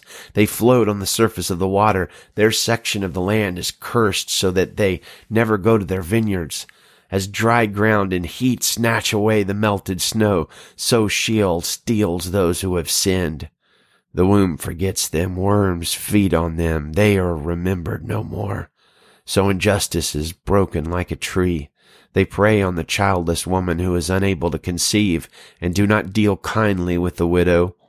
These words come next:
Yet God drags away the mighty by his power. When he rises up, they have no assurance of life.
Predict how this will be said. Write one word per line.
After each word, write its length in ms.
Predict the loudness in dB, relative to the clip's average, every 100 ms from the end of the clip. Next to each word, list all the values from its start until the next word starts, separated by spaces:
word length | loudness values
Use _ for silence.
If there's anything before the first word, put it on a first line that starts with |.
| _ _ -2
Yet 260 | -2 -2
God 400 | 0 2 2 -2
drags 420 | -4 -2 -2 -2
away 320 | -2 0 2 0
the 140 | -2
mighty 400 | -2 -2 -2 -6
by 240 | -6 -4
his 180 | -4 -4
power. 540 | -4 -4 -4 -6 -8 -14 _ _ _ -20 -6
When 140 | 2 4
he 100 | 6
rises 540 | 6 4 4 2 4
up, 240 | 4 4
they 140 | 2 2
have 140 | 2
no 300 | 2 2 4
assurance 500 | 2 -2 -4 -4 -4
of 140 | -6 -2
life. 400 | 0 0 -4